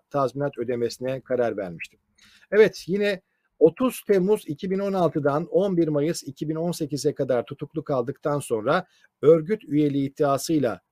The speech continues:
sekiz yıl dokuz ay hapisle cezalandırılan gazeteci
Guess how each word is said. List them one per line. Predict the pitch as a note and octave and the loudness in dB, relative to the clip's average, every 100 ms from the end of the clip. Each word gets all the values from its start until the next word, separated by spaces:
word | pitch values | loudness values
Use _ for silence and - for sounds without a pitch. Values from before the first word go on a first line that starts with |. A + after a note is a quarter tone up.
| - | -16
sekiz | - D#3+ D#3+ A3+ D#3 | -6 -4 -2 -4 0
yıl | F3+ F3+ A#2+ | 0 0 -2
dokuz | C3+ D3+ F#3+ E3 | -2 -2 -2 0
ay | C#3+ | 0
hapisle | A#2+ C3+ F3 - C3 | 0 -2 -4 -2 -2
cezalandırılan | C#3 B2 C#3 C3 B2+ B2 A#2+ C#3 G#3 - _ _ - | -2 -2 0 0 -2 -4 -2 0 -2 -8 _ _ 0
gazeteci | B2 F3 G#3+ G#3 D3+ C3 | 4 4 2 2 0 0